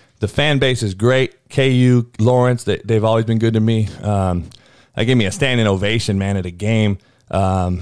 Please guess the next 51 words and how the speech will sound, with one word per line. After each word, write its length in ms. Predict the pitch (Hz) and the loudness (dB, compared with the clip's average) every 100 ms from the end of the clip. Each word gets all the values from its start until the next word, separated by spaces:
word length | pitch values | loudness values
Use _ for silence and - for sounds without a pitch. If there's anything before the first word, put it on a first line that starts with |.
| - - | -10 -8
when 140 | 101 | -4
they 120 | 87 87 | -4 -2
played 240 | 120 101 | -2 0
Oklahoma. 680 | 95 - 92 104 104 80 - - | -2 -4 -2 0 -2 -4 -14 -2
Or 140 | 110 | 0
no, 100 | 127 117 | 2 2
it 60 | |
was 140 | 113 98 | 2 0
Oklahoma 400 | 117 117 117 92 | -2 0 -2 -4
State. 440 | - 131 95 _ - - - - | -4 -4 -4 _ -18 -16 -14 -4
And 180 | 98 | 0
I 80 | 110 | 0
was 160 | 107 92 | 0 -2
like, 140 | 87 | -6
"Wow, 380 | 90 104 92 85 | -4 -4 -4 -6
that's 120 | 107 | -8
crazy." 440 | - 113 107 82 - _ - - - | -4 -4 -4 -6 -18 _ -20 -20 -8
So, 200 | - 120 | 0 0
I 60 | |
mean, 300 | 113 113 104 - _ _ _ - | 2 0 -2 -8 _ _ _ -6
uh, 500 | 110 107 101 92 101 | 0 2 2 0 -2
you 120 | 110 113 | -2 0
know, 80 | |
I 100 | 104 | 0
never 220 | 117 113 98 | 0 0 0
expected 460 | - 110 101 92 | -2 -4 -4 -6
that. 300 | 95 98 90 | -6 -6 -6
And, 140 | 90 - | -10 -12
and, 260 | 90 90 90 | -10 -10 -8
uh, 260 | 87 82 - - - - | -10 -12 -14 -20 -20 -8
so 180 | 101 | -4
I 140 | 98 110 | -2 -2
thought 220 | 117 92 | -2 -2
that 100 | 110 | -2
was 120 | 92 | -2
great. 240 | 101 113 104 | -2 -2 -2
And 80 | |
they 80 | 98 | -6
continue 460 | 98 92 143 139 123 | -6 -4 0 2 2
to 100 | 107 | 0
be 180 | 107 107 | -2 -4
supporters 480 | 101 120 123 107 | -2 0 0 0
of 80 | 101 | -2
me, 320 | 117 131 117 - _ _ - | 0 0 -2 -6 _ _ -4
which 200 | 101 110 | -2 0
I 80 | |
appreciate. 560 | 95 107 98 - 92 95 | -2 -2 -4 -4 -4 -4
And 180 | 90 87 | -6 -6
so, 280 | 101 92 82 - - - 131 | -4 -4 -6 -14 -14 -10 -4
you 100 | 123 | -2
know, 200 | 107 | -2